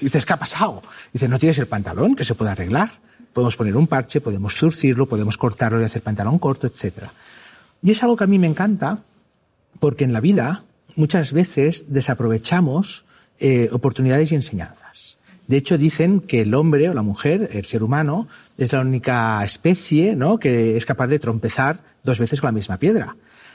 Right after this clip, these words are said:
Yo, después de veintitantos años de experiencia, te diría que dos veces no, cinco millones trescientas cincuenta mil veces, ¿sí? Y fíjate que es curioso, porque dicen, "Oye, la experiencia es un grado". Y yo digo, "No, no, no, no, no, que sí, que sí, que la experiencia es un grado". No,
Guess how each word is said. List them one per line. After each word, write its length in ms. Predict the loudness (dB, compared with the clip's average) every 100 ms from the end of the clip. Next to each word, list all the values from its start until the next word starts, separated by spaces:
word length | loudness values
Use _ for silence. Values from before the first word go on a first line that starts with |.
| _ _ -2
Yo, 320 | 2 2 2
después 380 | -2 -2 0 2
de 340 | 4 4 4
veintitantos 760 | 4 2 0 0 -2 -2 -2 0
años 160 | 0
de 40 | 0
experiencia, 280 | 0 0
te 80 | 0
diría 160 | 0 0
que 60 |
dos 160 | 0 0
veces 260 | 0 -2 -2
no, 140 | -2
cinco 340 | 0 0 2
millones 760 | 0 0 2 2 0 -4 -14 -18 _ _ _
trescientas 420 | -4 -2 0 0 -2
cincuenta 300 | -2 -2 0
mil 140 | 0
veces, 320 | 0 -4 -8 -10 -10 -14
¿sí? 320 | -6 -4 -4 -8 -20 -16
Y 160 | -10 -4
fíjate 240 | -2 0
que 60 | -2
es 80 | -2
curioso, 400 | 0 2 0 0
porque 120 | 0
dicen, 240 | 0 -2 0
"Oye, 180 | 0 0
la 60 |
experiencia 360 | -2 -4 -2 -2
es 100 | -4
un 80 | -6
grado". 280 | -6 -8 -12 _ _ _ _ _ _ _ _ _ _
Y 100 | 0
yo 80 | 2
digo, 200 | 2 0
"No, 220 | -2 -6 -10 _ _ _ _ -6
no, 120 | -2
no, 120 | 0 0
no, 100 | -2
no, 220 | -4 -10 -18 -14
que 80 |
sí, 120 | -6 -4
que 100 | 0
sí, 240 | 0 0
que 280 | -2 -8 -6
la 40 |
experiencia 260 | -4 -2 -2
es 80 | 0
un 80 |
grado". 220 | 0 -2 -4
No, 200 | -6